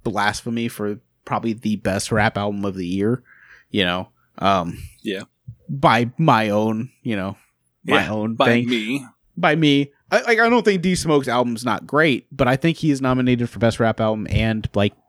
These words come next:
Speaker 1: Best New Artist. So, you know, I'm like, eh, just put him in the Best New Artist category. Let, <laughs> you know? <laughs> Um, but yeah, so I really enjoyed this. I sent you a second song. I know,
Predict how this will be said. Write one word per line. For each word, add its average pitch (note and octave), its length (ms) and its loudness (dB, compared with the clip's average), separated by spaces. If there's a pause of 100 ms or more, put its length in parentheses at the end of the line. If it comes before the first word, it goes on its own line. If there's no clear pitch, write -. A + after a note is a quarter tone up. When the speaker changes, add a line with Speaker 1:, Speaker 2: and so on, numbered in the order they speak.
(220)
Speaker 1:
Best G#2+ 240 -2
New G#2+ 180 0
Artist. G2 540 0 (840)
So, F#2 540 -2 (800)
you B2+ 160 0
know, G2+ 140 2
I'm G2 120 -2
like, F#2 180 -6
eh, F3 380 0
just C#3 280 -2 (160)
put D#3 120 6
him C#3+ 100 4
in C3+ 60 4
the A#2 60 2
Best A#2 280 2
New G#2 120 0
Artist E2+ 260 -2
category. - 400 -2
Let, - 240 -2 (100)
<laughs> - 100 -20
you G3 280 4
know? G#3+ 420 0
<laughs> - 360 -6 (920)
Um, C#3 580 0 (160)
but F3+ 200 0
yeah, D#3 360 0
so A#2+ 640 0
I B2 100 0
really C#3 260 4
enjoyed B2+ 260 2
this. B2 160 2
I C3+ 100 0
sent G#3 220 2
you D3+ 120 2
a B2 60 2
second F3 380 0
song. A2+ 240 2
I A2+ 60 2
know, A#2+ 240 2